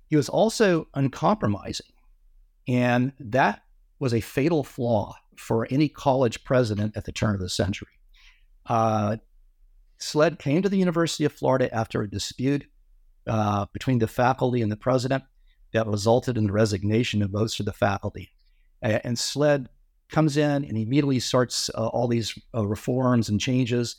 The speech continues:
Uh, he replaced the old faculty. Uh, none of them had doctorates, and he replaces the, re-,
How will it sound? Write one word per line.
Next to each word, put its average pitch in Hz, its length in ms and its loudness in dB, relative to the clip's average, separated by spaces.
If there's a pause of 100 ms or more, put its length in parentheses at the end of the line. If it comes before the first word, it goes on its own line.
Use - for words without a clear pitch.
(380)
Uh, 113 160 0
he 127 260 -4
replaced 143 500 2
the 135 120 -4
old 131 260 -2
faculty. 120 680 0 (260)
Uh, 101 220 -2 (100)
none 104 240 -2
of 131 80 -2
them 131 240 0
had 117 300 0 (200)
doctorates, 113 600 0 (340)
and 104 120 -2
he 104 80 2
replaces 117 460 0
the, 123 220 0
re-, 120 120 -8